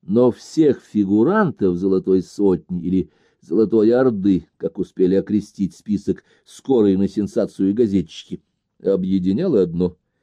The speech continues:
никто из них не был доволен, что размеры его богатства стали достоянием общественности.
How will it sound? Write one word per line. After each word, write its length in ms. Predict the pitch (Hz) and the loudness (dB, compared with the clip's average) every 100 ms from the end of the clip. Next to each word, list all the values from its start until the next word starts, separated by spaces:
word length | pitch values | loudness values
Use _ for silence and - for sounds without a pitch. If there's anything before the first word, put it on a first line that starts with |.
| _ _ _ _ - | _ _ _ _ -8
никто 680 | 87 123 - - 117 139 139 | -2 0 -2 -4 2 4 4
из 320 | 117 101 85 | 4 2 0
них 280 | 92 87 - | -2 -2 -4
не 300 | 85 160 202 | -2 0 2
был 220 | 190 185 | 2 2
доволен, 600 | 151 156 123 104 90 87 | 0 -2 2 2 2 -2
что 200 | - 87 | -4 0
размеры 480 | 90 80 87 165 175 | 0 0 -2 0 0
его 220 | 160 160 | 0 -2
богатства 640 | 139 117 104 98 - - | -6 -4 -4 -4 -8 -16
стали 320 | 87 - 82 80 | -12 -6 -6 -6
достоянием 600 | 87 - 80 107 113 90 | -14 -8 -6 -4 -4 -8
общественности. 760 | 87 - 90 _ 95 - _ | -10 -12 -14 _ -18 -18 _